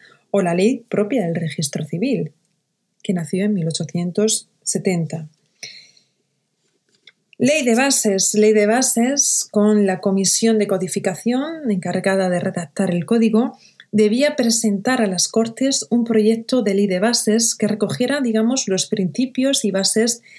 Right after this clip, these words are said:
del Código Civil en virtu-, en virtud de los cuales se redactarían los artículos. De esta forma, habría menos discusión.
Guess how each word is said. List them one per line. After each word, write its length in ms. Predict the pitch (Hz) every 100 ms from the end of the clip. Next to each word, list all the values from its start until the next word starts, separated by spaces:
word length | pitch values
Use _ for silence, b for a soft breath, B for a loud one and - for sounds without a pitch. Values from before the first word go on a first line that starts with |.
| B B
del 220 | 214 208
Código 260 | 226 285 240
Civil 400 | 226 190 202 208
en 140 | 202
virtu-, 540 | 180 170 _ - 233 233
en 140 | 202
virtud 300 | 180 - 254
de 80 | 240
los 140 | 240
cuales 480 | - 202 196 226 226 B B B B
se 180 | - 233
redactarían 840 | 247 254 233 220 202 208 214 233 _ _
los 180 | 202 -
artículos. 720 | 180 - 156 - - - - b b b
De 80 | 202
esta 240 | 202 185
forma, 500 | - 214 226 262 294
habría 360 | - 185 214 226
menos 340 | 202 190 170
discusión. 680 | - 165 - 175 - 175 170